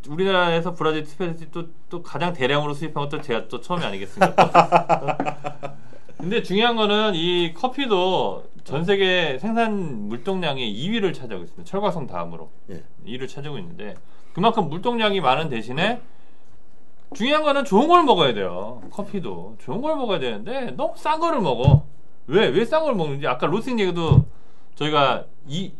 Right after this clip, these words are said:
Speaker 1: 이 화, 이 화죠. 이 화에서 로스팅 얘기도 했지만은 로스팅을 태우다 보니까 굳이 비싼 거를
Speaker 2: 그렇죠.
Speaker 1: 태울 필요가 없죠.
Speaker 2: 예.
Speaker 1: 그러다 보니까 싼 것만 찾습니다. 우리나라 바이어들이. 근데 중요한 거는 싼 걸 줘도 우리나라 사람 잘 먹어.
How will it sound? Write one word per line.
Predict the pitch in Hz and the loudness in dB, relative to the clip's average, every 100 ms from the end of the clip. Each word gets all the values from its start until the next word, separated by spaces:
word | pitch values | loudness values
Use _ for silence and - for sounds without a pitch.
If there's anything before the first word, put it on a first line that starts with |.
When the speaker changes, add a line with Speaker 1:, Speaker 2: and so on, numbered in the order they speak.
| - | -6
Speaker 1:
이 | 143 | -4
화, | 165 170 156 107 | -2 0 -2 -4
이 | 127 | -4
화죠. | 147 143 117 | -4 -4 -6
이 | 120 | -4
화에서 | 165 175 143 | 0 2 2
로스팅 | 120 120 117 | -2 -4 -4
얘기도 | 104 147 | -4 -6
했지만은 | 139 95 107 110 - - - - - - | -6 -6 -6 -6 -8 -8 -8 -8 -6 -2
로스팅을 | 226 294 285 | -2 0 -2
태우다 | - 359 349 233 | 0 2 4 4
보니까 | 135 101 92 - - - - - - - | 2 -2 -4 -4 -6 -6 -6 -6 -6 -6
굳이 | 277 294 202 - - - - - - | -4 0 0 0 -4 -6 -6 -6 -6
비싼 | - 233 294 | -4 2 4
거를 | 233 147 127 87 - - | 4 2 0 -2 -6 -4
Speaker 2:
그렇죠. | 143 123 - - - - | -2 -2 -4 -4 -6 -2
Speaker 1:
태울 | 294 294 | -2 0
필요가 | 277 185 | -2 0
없죠. | 139 202 196 107 - - | -2 0 0 0 -2 -4
Speaker 2:
예. | 98 71 | -2 0
Speaker 1:
그러다 | 202 214 | 2 2
보니까 | 151 113 107 110 - - | 2 -2 -2 -4 -4 -4
싼 | 269 311 | 0 2
것만 | 330 269 | 2 2
찾습니다. | - - 92 85 | 0 -4 -4 -4
우리나라 | 117 147 123 98 - - | -4 -2 -2 -2 -4 -2
바이어들이. | 151 160 117 95 85 - - - - - - | 0 2 2 -2 -4 -6 -6 -8 -8 -8 -6
근데 | 220 240 | -6 -2
중요한 | 202 240 240 | 4 4 4
거는 | 226 254 294 - - - - - | 4 2 0 -2 -6 -6 -6 -2
싼 | 269 294 | 2 4
걸 | 302 | 4
줘도 | 254 226 | 2 2
우리나라 | 190 196 | 2 2
사람 | 202 | 0
잘 | - 139 | -2 -2
먹어. | 104 82 | -2 -6